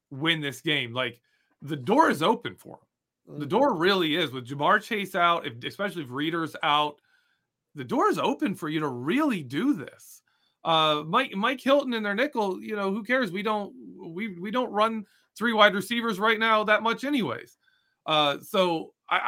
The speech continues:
Speaker 1: I think this really has a chance for the Steelers to do something special, especially if they, if, like you said, they can run the ball up the middle.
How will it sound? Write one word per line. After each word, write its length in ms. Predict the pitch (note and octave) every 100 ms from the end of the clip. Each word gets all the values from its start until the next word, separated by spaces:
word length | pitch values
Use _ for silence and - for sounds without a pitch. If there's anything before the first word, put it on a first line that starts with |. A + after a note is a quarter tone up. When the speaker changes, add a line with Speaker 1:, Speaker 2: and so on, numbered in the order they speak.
| B3
Speaker 1:
I 20 |
think 300 | B3 D4 G#3+
this 160 | C4+ F3+
really 560 | D3+ F3+ A3+ A#3+ A3+
has 460 | C#3+ D3 F3+ F#3+ F3
a 80 | B2+
chance 720 | - - D#3+ F3 - - _ _ _ _ _ _ _ _
for 100 | D#3
the 80 | C#3+
Steelers 480 | A#2+ D#3 F3+ G#3+ -
to 60 | C3+
do 180 | C#3+
something 360 | D3+ F3 D3 C3
special, 440 | A#2+ D3+ E3+ G3
especially 560 | C#3+ - F3 F3+ E3+ C3+ _ _ _
if 120 | E3 D3
they, 140 | E3
if, 300 | D3+ D#3+ -
like 160 | C#3 B2+
you 60 |
said, 220 | A#2+ D#3+
they 100 | D3 B2
can 240 | B2+ B2 -
run 200 | C3+ A#2+
the 60 | A2
ball 220 | C3 C#3
up 40 | -
the 60 |
middle. 380 | C3+ G#3+ A3+